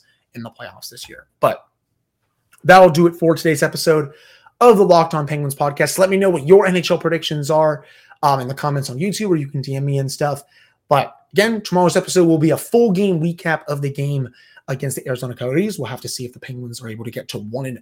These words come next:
oh going into game two on Saturday against the Tampa Bay Lightning. So that does it for this one.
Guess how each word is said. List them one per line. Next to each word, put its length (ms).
oh 260
going 340
into 160
game 260
two 300
on 140
Saturday 600
against 260
the 60
Tampa 220
Bay 120
Lightning. 420
So 460
that 140
does 160
it 60
for 100
this 220
one. 200